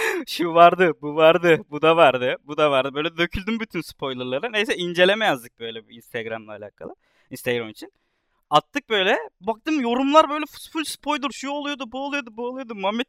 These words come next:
diyor ki gruba, "Spoiler görürseniz silin." <laughs> Sonra bir tane daha mesaj attı böyle, "Siz de bilmiyorsunuz ki ne spoiler." diye.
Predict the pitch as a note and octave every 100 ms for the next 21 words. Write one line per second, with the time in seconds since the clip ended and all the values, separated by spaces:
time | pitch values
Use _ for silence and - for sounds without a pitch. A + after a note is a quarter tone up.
0 | - C#4 A#3+ D#3+ D3 B2 B2+ _ _ _
1 | _ - - A3+ A#3+ G3+ G#3 A3 A#3+ B3
2 | - F#3+ E3+ - _ - - G3+ F#3+ G3
3 | G3 G3 G3+ F#3+ G#3+ D#3+ C#3+ D3 D3 F3
4 | - - - G3 G#3 F#3 F3+ F#3+ G3 F3
5 | D#3 - - C3 C3 C3